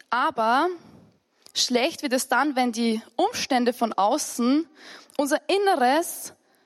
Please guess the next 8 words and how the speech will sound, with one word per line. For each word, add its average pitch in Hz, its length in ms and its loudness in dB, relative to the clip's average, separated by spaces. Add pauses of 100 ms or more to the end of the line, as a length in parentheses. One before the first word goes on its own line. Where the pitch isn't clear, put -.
(220)
nicht 294 280 2
nur 262 100 2
beeinflussen, 269 1200 0 (240)
sondern 247 420 0
massiv 254 640 0 (140)
bestimmen. 226 840 2 (960)
Und 254 260 0
dann 269 320 2